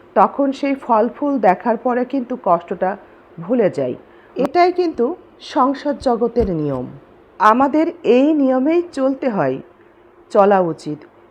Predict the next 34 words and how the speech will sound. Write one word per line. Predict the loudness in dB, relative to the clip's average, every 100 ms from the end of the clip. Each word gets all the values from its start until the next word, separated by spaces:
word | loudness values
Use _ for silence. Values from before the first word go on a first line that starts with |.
| -8
কিন্তু | -6 -4
যখন | -2 2 2 2 -2
আমরা | -2 0 0 -2 -6 -18 -20 -20 -4
এই | 0 2 2
নিয়মের | 2 2 0 0
বাইরে | 2 2 2 0
চলার | 0 -4
চেষ্টা | -4 -6 -6 -8
করি, | -4 -4 -2 4
তখন | 6 6 4 2 4
আমরাই | 4 4 6 6 4 2
আমাদের | 0 0 0 -2
জীবনকে | -2 -4 -2 -2 -2 -4
বিষণ্ণতার | -2 -2 -2 -2 0 0 -2 -4 -4
দিকে | -4 -2 -2
ঠেলে | 0 0 0
দিই | -4 -10 -14 -20 -20 -8 -2
এবং | 0 0
সেখান | -2 -4 0 0
থেকে | 0 -2 0
আমরা | 0 0
আর | 0
মুক্তি | 0 -2 -4 -4
পাই | -2 -2
না। | -4 -8 -12 -20 -20 -20 -14 -2
একটা | -2 -2 -6
সময় | -2 0
আমাদের | 0 0
সংসারটা | -2 -4 -6 -6 -6 -4
ভেঙে | -4 -4 -4 -6
যায়। | -6 -6 -6 -12 -20 -18
সম্পর্কে | -6 0 0 0 -4 -4 -6
থাকা | -6 -4 -2
মানুষ | 0 0 0 -2